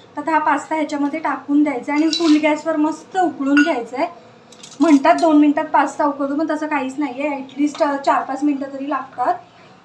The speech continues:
So आपण हा पास्ता बॉईल करायला ठेवूया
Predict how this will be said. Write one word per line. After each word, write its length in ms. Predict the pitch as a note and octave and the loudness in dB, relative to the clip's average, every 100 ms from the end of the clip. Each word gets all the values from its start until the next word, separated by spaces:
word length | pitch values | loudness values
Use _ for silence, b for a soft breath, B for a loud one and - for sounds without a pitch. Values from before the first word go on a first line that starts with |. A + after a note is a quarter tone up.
| _ - - - | _ -20 -16 -8
So 80 | D4 | -4
आपण 240 | C4+ C4+ D4+ | -4 -2 -2
हा 60 | |
पास्ता 340 | - C4+ - D4+ | -2 -2 -4 -6
बॉईल 260 | C#4+ B3 B3 | -4 -4 -6
करायला 320 | C#4 B3+ B3 | -4 -2 -4
ठेवूया 420 | B3+ B3+ G#3+ A#3 | -6 -10 -12 -8